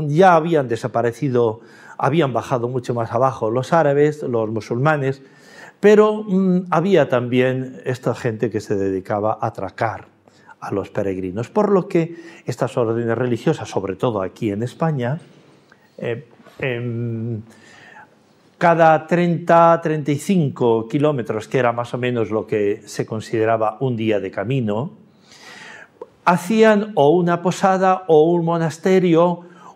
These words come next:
o un pequeño hospital o una pequeña iglesia. Todo siempre enfocado a atender al peregrino, se le daba de comer, se le limpiaba, se le bañaba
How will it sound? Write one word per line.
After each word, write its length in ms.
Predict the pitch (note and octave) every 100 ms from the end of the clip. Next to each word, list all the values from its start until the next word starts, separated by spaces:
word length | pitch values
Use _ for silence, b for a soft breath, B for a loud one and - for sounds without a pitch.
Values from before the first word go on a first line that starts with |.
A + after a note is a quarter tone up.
| _
o 480 | - D#3 D#3 D3+ D#3+
un 380 | E3 D#3+ D#3 D3
pequeño 400 | C#3+ B2 D3 C#3
hospital 920 | C3+ - D#3+ D3+ F#3 F3+ F3+ F#3 - -
o 200 | - C#3
una 280 | C#3 B2+ A#2
pequeña 380 | A2 A#2 G2+
iglesia. 640 | G2+ C3 F#3 - G#2 G2 - _ B B B B _
Todo 460 | - A3 G#3 A3+ A3+
siempre 680 | - - F#3 F#3 F#3+ F#3+ -
enfocado 600 | E3 C3+ C#3 - D#3 E3 -
a 180 | C#3 B2+
atender 440 | B2 A#2+ A#2+ C#3
al 140 | C#3+
peregrino, 760 | C#3+ D#3+ E3+ G3+ G#3 G3 F#3+ E3+
se 160 | -
le 120 | A#2 A2
daba 220 | B2+ C3
de 140 | C3+
comer, 520 | D3 E3+ F3 F3 E3+ F3 B B
se 160 | - D3+
le 160 | B2 A#2
limpiaba, 640 | A#2 A#2 D#3 D#3 D#3 D3
se 140 | C#3+
le 100 | A#2
bañaba 680 | A2+ A2+ D3+ E3 D#3+ D3 D3